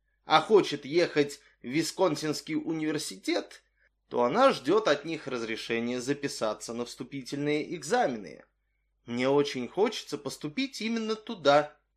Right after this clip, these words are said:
писала она прямо и откровенно, «так как там, насколько я знаю,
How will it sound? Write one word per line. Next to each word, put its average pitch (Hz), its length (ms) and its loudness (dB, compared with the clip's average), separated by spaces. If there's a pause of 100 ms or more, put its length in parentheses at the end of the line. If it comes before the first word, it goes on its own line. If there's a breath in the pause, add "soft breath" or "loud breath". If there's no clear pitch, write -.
писала 117 480 0
она 113 200 -6
прямо 135 500 2
и - 20 0
откровенно, 127 960 -2 (560 soft breath)
«так 254 180 0
как 214 220 -2
там, 247 360 8
насколько 151 540 2
я 139 180 6
знаю, 151 600 2